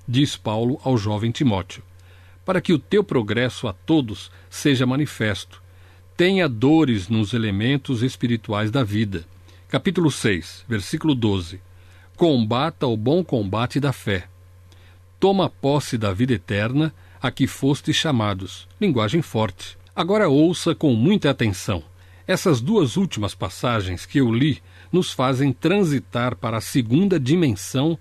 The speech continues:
da elaboração da sua salvação.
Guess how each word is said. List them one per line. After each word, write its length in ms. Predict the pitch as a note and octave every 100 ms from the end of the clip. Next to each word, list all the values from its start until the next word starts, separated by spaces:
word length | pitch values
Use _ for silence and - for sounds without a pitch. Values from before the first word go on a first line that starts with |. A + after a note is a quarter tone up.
| - - -
da 240 | C3+ C3+ D#3
elaboração 720 | F#3 D3+ C3 G#2+ - B2 C3
da 100 | B2
sua 260 | - D3+
salvação. 680 | - C3 B2+ C3+ - A2